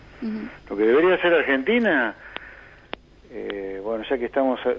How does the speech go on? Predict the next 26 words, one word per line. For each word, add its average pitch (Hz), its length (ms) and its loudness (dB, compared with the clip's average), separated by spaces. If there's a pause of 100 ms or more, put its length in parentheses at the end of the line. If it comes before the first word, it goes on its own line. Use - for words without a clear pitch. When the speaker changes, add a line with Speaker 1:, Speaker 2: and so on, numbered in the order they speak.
(220)
Speaker 2:
la 139 100 4
verdad 185 200 4
que 180 80 2
habría 190 200 4
que 170 80 2
hablar 175 220 2
más 170 200 2
en 143 60 -2
términos 170 260 2
de 135 80 6
equilibrio 147 400 4
general, 139 400 2
no 127 120 2
tanto 135 260 0
equilibrio 135 380 2
parcial, 117 540 2
pero 120 220 2
Argentina 143 480 0
lo 143 140 0
que 127 100 2
debería 131 720 4
hacer, 104 500 -4
lo 104 180 -4
que 113 140 -2
debería 135 720 2
hacer, 98 440 -6